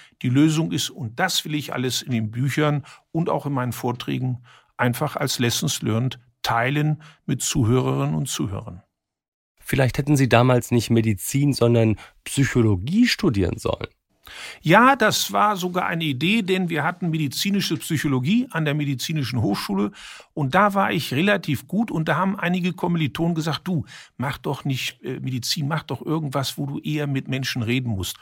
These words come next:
Speaker 1: Und so bin ich Verkäufer geworden, dann Unternehmer und jetzt Investor. Und ich glaube, dass die Gründerinnen und Gründer es auch lieben, einen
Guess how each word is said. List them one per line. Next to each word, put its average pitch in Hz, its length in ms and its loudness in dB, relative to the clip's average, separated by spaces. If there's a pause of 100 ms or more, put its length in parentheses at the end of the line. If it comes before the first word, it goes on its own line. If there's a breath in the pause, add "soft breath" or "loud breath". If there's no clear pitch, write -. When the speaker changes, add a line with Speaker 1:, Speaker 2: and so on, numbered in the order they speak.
(120)
Speaker 1:
Und 170 140 -4
so 175 100 -2
bin 170 160 -4
ich 180 140 -4
Verkäufer 196 520 -2
geworden, 175 540 -4 (180 loud breath)
dann 165 220 0
Unternehmer 175 800 0 (220 loud breath)
und 135 200 -6
jetzt 175 220 -2
Investor. 160 720 -2 (300 loud breath)
Und 143 180 -4
ich - 160 -6
glaube, 151 380 0
dass 139 320 -4
die 214 100 -4
Gründerinnen 147 560 2
und 117 140 -2
Gründer 143 400 -2
es - 240 -6
auch 156 340 -8
lieben, 151 400 -6
einen 127 360 -4